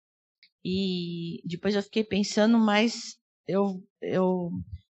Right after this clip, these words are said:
a primeira foi assim, eu tava passando com o Eduardo de, de carro, a gente desceu ali na,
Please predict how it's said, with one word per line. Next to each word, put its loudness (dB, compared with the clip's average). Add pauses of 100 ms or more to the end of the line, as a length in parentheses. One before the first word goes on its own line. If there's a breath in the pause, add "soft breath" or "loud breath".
a -14
primeira 4
foi 0
assim, -4 (920)
eu 4
tava 0
passando 0
com -8
o 0
Eduardo 0
de, -6
de -6
carro, 6
a 2
gente 0
desceu 2 (400)
ali 2
na, 2